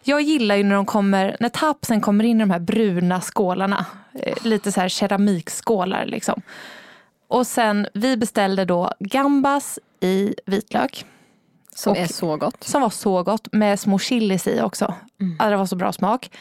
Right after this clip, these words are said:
Speaker 1: Och jag tror att jag åt en hel vitlök.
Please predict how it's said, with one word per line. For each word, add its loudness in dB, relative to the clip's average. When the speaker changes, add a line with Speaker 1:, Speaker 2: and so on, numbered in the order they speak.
Speaker 1:
Och 0
jag 2
tror 0
att 0
jag 2
åt 2
en 2
hel 0
vitlök. -2